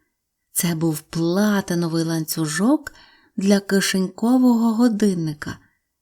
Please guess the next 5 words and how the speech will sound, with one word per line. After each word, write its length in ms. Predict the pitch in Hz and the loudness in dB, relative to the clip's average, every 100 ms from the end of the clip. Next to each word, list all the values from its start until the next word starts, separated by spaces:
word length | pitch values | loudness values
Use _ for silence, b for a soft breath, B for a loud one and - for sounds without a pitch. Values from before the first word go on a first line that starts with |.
| _ - | _ -10
Простий 840 | - 151 147 - - - 277 277 | -4 -2 2 2 2 2 2 2
і 240 | - 220 | 2 0
строгий. 880 | 202 - 233 220 190 151 160 - - _ _ _ _ 151 | 2 2 2 2 0 -2 -6 -8 -14 _ _ _ _ -6
Він 140 | 151 | -6
привертав 600 | - - 165 - 185 180 | -2 0 0 -2 -4 -6